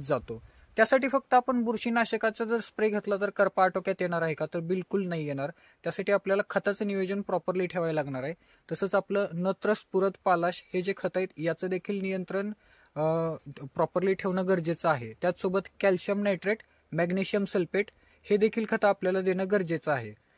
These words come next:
तर आता यासाठी बुरशीनाशक जर म्हटलं तर आपण जर थोड्या प्रमाणात कमी जर करपा असेल तर साधं बावीस टीन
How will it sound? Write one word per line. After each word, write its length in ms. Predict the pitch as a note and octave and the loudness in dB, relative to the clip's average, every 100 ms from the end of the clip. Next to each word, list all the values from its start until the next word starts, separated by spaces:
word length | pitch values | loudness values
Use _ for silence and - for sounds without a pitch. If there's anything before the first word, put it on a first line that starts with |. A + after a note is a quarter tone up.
| _ _ - | _ _ 0
तर 60 | F3 | 2
आता 120 | G3 | 4
यासाठी 360 | A3 A3+ A#3+ | 4 4 0
बुरशीनाशक 640 | A#3 G#3+ G#3+ B3+ B3 A#3 A#3 | 0 0 0 2 2 2 0
जर 180 | A#3 | 0
म्हटलं 340 | A#3 A3 C#3+ C#3 E3 | 2 0 0 -4 0
तर 60 | |
आपण 240 | E3+ G3 F#3+ | 0 0 0
जर 140 | G#3 - | -2 0
थोड्या 220 | G3 G3+ | 2 2
प्रमाणात 380 | - G3+ G3+ G#3 - | 2 -2 0 -4 0
कमी 240 | G3+ G#3 A3+ | 0 2 2
जर 140 | A#3 | 0
करपा 340 | A3 G3+ - | 2 2 4
असेल 300 | F3 - C#3+ D3 _ _ _ | 4 2 -8 -8 _ _ _
तर 100 | - | -4
साधं 400 | E3+ F#3+ F3+ G3 | 0 0 2 2
बावीस 380 | F#3 F3+ G3+ - - | 6 6 4 -2 -4
टीन 180 | F3 | -4